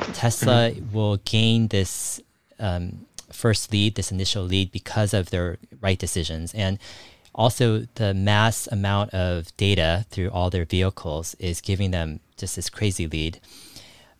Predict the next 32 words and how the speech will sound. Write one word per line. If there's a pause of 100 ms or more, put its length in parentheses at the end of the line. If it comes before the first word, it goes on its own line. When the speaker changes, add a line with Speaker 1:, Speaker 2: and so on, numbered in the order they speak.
Speaker 1:
Um,
so
in
some
ways,
like,
Tesla
is,
I
wouldn't
say
flawless,
but (180)
is,
like, (320)
way
up
there
in
terms
of
execution
Speaker 2:
Mm-hmm. (120)
Speaker 1:
with
the
data
and
their
whole
approach.
They're
doing